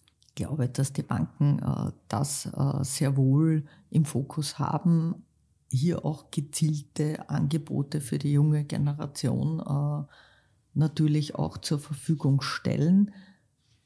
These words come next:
Aber, und da bin ich schon bei dir,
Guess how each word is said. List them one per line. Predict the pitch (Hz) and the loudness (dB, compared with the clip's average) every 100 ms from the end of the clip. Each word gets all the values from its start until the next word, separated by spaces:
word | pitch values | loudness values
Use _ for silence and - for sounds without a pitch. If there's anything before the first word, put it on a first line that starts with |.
| - | -6
Aber, | - - - 160 220 - 160 | -4 -2 0 0 0 0 -2
und | 151 | -2
da | 151 | -2
bin | 147 147 | -2 -2
ich | 147 | -2
schon | - 131 135 | 0 2 2
bei | 135 | 0
dir, | 135 143 139 170 233 | 0 4 6 6 4